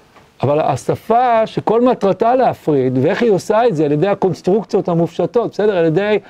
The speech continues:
כלי הניתוח האנליטי, החפצא, הגברא, המעשה מצווה, כאילו זה, זה דין במעשה, זה דין בתוצאה, כן? כל ה-, עכשיו, אם, אם, אם הדברים מסקרנים אתכם, יש היום ספרי כיס עם חקירות, אתם יודעים את זה? יש ספר, למשל,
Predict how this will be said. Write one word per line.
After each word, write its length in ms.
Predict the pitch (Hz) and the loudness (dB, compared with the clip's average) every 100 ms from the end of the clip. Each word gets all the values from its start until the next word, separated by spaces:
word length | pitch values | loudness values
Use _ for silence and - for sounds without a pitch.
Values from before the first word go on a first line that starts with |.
| - - - 160 - | -10 -8 -6 -6 -2
כלי 240 | 196 220 | 0 2
הניתוח 580 | 226 202 196 247 220 - | 2 0 0 0 0 -2
האנליטי, 640 | 190 180 214 233 - 170 | -2 0 2 0 0 -2
החפצא, 420 | 143 202 196 - 170 | -2 -2 -4 -2 0
הגברא, 400 | 156 180 160 156 | 0 0 0 -2
המעשה 360 | 170 170 175 | -2 -2 -2
מצווה, 360 | 170 170 156 156 | -2 -2 -2 0
כאילו 320 | 180 165 156 | 0 -2 -2
זה, 200 | 143 156 | 0 0
זה 180 | 139 151 | 0 -2
דין 280 | 131 180 165 | 0 -2 -2
במעשה, 440 | 156 185 165 156 | -2 -2 -2 -2
זה 100 | 143 | -2
דין 200 | 139 165 | 0 -2
בתוצאה, 640 | 160 - 160 - 160 180 151 | -2 -4 -4 -4 -2 -2 -2
כן? 220 | - 196 190 _ _ - - - | -2 -2 -4 _ _ -20 -20 -2
כל 360 | 190 233 247 240 | 0 2 2 0
ה-, 300 | 220 202 185 | 0 0 -2
עכשיו, 340 | - 190 175 | -2 -2 0
אם, 200 | 208 180 | 2 2
אם, 200 | 226 196 208 175 196 | 2 2 2 0 0
אם 120 | 208 | 0
הדברים 280 | 180 202 202 | 0 0 0
מסקרנים 540 | - 160 170 180 214 | -2 -2 -2 0 0
אתכם, 240 | - 165 | 0 -2
יש 180 | 175 165 | -2 -2
היום 120 | 190 | -4
ספרי 320 | - 165 190 170 - | -2 -4 -2 -2 -2
כיס 200 | 185 180 | -4 -2
עם 80 | |
חקירות, 480 | - 135 160 175 165 | -2 -2 0 0 0
אתם 100 | 139 | -2
יודעים 280 | 135 143 196 | -4 0 0
את 60 | 202 | 0
זה? 100 | 226 - _ - - _ _ _ - | -2 -6 _ -20 -20 _ _ _ -4
יש 120 | 156 - | -4 -2
ספר, 280 | 165 165 | -4 -2
למשל, 580 | 151 135 131 151 151 156 | -4 -4 -2 0 0 0